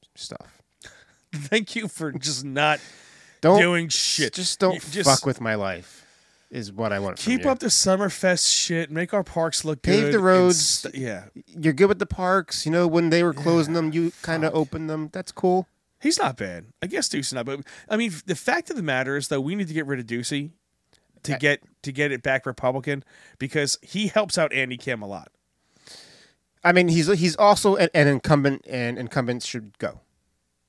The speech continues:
Speaker 2: Yeah, but once again, the only reason to get rid of Ducey is 'cause he helps out Andy Kim, and Andy Kim's gotta fucking go too.
Speaker 1: Yeah, Andy Kim's
Speaker 2: He needs,
Speaker 1: a piece
Speaker 2: he
Speaker 1: of
Speaker 2: needs
Speaker 1: shit.
Speaker 2: to get the fuck out of here. I would say my shit politician of this week and many weeks is Mitch McConnell.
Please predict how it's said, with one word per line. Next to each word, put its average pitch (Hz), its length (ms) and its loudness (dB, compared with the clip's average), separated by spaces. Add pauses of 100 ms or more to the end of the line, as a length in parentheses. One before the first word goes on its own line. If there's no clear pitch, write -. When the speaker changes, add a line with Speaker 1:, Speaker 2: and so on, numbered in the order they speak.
(220)
Speaker 2:
Yeah, 240 220 0
but 147 160 -2
once 170 180 -2
again, 131 400 -8
the 147 200 -8 (120)
only 262 220 0
reason 196 280 -4
to 160 40 -6
get 156 100 -4
rid 135 140 -6
of 123 80 -10
Ducey 123 300 -8
is 117 100 -8
'cause 113 140 -10
he 107 60 -12
helps 113 200 -8
out 110 100 -8
Andy 98 160 -10
Kim, 104 200 -10
and 107 100 -8
Andy 131 160 -2
Kim's 131 240 -10
gotta 113 160 -6
fucking 110 260 -12
go 104 160 -10
too. 87 220 -20 (200)
Speaker 1:
Yeah, - 200 -10
Andy 117 160 -6
Kim's 104 180 -10
Speaker 2:
He 190 140 0
needs, 196 260 -2
Speaker 1:
a 135 40 -2
piece 123 140 0
Speaker 2:
he 180 40 0
Speaker 1:
of 165 60 -6
Speaker 2:
needs 160 100 -2
Speaker 1:
shit. 127 140 -2
Speaker 2:
to 131 80 -10
get 127 160 -12
the 123 80 -20
fuck 120 240 -8
out 110 180 -12
of 107 60 -16
here. 92 180 -20 (500)
I 196 100 6
would 254 140 2
say 233 200 2
my 175 240 0
shit 175 320 -4
politician 151 760 -4
of 131 220 -6
this 139 240 -4
week 135 400 -10
and 120 380 -8
many 135 340 -6
weeks 175 460 -10 (320)
is 131 160 -8
Mitch 151 240 -6
McConnell. 110 540 -10